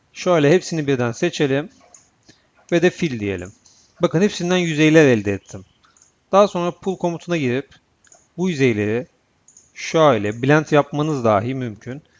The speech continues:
Şurada noktayı seçtik. Tekrardan seçim yapacağız. Geldim. Şunu da seçtim. Yine bunları seçiyorum.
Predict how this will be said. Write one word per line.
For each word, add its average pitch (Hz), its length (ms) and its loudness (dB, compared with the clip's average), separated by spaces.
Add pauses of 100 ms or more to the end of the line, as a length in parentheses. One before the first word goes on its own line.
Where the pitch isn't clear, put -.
(160)
Şurada 135 280 -10
noktayı 127 380 -8
seçtik. - 480 -12
Tekrardan 104 460 -10
seçim 110 320 -16
yapacağız. - 640 -10 (1900)
Geldim. 131 440 4
Şunu 147 300 -10
da 123 80 -4
seçtim. 113 600 -8
Yine 131 220 -6
bunları 123 300 -8
seçiyorum. 110 760 -10